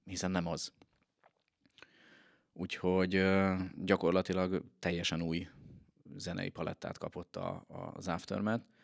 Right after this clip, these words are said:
Annak a három év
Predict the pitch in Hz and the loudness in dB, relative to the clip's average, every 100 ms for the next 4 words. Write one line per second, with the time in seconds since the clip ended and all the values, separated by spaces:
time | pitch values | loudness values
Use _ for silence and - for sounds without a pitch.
0 | _ - - - _ _ _ _ _ _ | _ -20 -20 -20 _ _ _ _ _ _
1 | _ _ 113 110 92 92 87 104 95 87 | _ _ 4 6 6 4 4 6 6 6
2 | 82 87 82 | 2 0 0